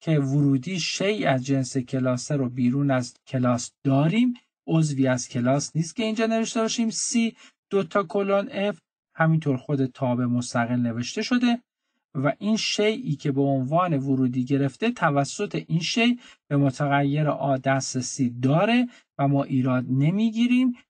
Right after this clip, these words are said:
چون این تابع دوست این کلاسه. کجا مشخص کردیم دوسته؟ اینجا گفتیم که فرند این تابع اف که ورودیش از جنس کلاسه و خروجیش از جنس چیه؟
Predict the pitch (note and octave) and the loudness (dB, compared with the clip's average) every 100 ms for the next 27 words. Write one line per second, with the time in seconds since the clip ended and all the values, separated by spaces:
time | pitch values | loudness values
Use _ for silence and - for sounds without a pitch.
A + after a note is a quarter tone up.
0 | _ - E3+ D3 B2+ - C3 B2+ D#3+ A3 | _ -2 2 2 0 0 0 2 0 -2
1 | A#3+ _ _ - G3+ D#3 - - B2 A#2 | -6 _ _ -4 0 0 0 0 2 0
2 | B2 A#2+ B2 B2 - A#2 B2 _ _ _ | 0 -2 -2 -2 -6 -6 -8 _ _ _
3 | - D#3+ D#3 A3 B3+ B3 A#3 A3+ A#3+ - | 0 2 4 2 2 2 2 2 0 2
4 | A#3 A#3 A#3 A3 A#3 - - A#3 B3 A#3+ | 2 4 2 2 -2 -2 -4 0 0 -2
5 | _ _ C3+ A#2 G#2+ B2 A#2+ B2+ C#3 - | _ _ 0 0 0 0 0 -2 -4 -2
6 | D#3+ F3 E3+ D#3 - B2+ C3+ G3+ G3 B2+ | -4 -4 -4 -6 -2 0 2 2 2 0
7 | A2+ A2+ A2 - _ _ C#3+ B2 - C3+ | 0 -4 -6 -12 _ _ -4 -4 0 0
8 | A#2 B2 A#2 A#2+ - C3 B2 - _ _ | 2 0 -2 -4 -2 -2 -2 -8 _ _
9 | _ C#3+ C3 C3+ C3 B2+ E3+ D#3+ C#3 C3 | _ -2 0 2 2 2 -2 0 0 0
10 | D3 C#3+ C3 B2 B2 C3+ F#3+ - A3+ A#3 | -2 -2 -6 -4 -2 2 0 0 -2 -2
11 | - _ - B2 C#3+ C3 B2 E3 D#3+ B2 | -10 _ -6 -4 0 0 0 -2 -2 -2
12 | B2 D3 D#3+ F#3+ - A#3 A3+ | 0 -2 -2 -6 -4 -2 -2